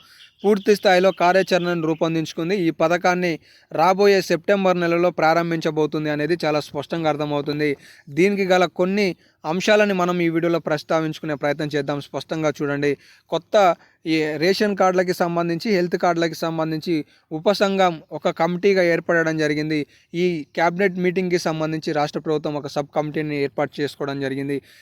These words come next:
ఈ సబ్ కమిటీ ఆధారంగా రాష్ట్ర ప్రభుత్వం ఏం చేయబోతుంది, ఈ మంత్రివర్గ భేటీలో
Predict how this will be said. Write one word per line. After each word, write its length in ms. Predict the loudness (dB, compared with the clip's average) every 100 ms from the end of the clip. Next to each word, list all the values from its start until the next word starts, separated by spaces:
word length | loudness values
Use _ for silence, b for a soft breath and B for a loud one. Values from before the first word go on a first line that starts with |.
| b -2
ఈ 100 | 0
సబ్ 240 | 0 0
కమిటీ 340 | 0 0 2 4
ఆధారంగా 480 | 4 2 0 0 2
రాష్ట్ర 260 | 2 0
ప్రభుత్వం 400 | 0 0 0 -2
ఏం 120 | -4
చేయబోతుంది, 580 | -2 -2 0 -2 -2 -2
ఈ 40 | -2
మంత్రివర్గ 560 | -4 -2 0 0 0
భేటీలో 460 | 0 0 2 2 0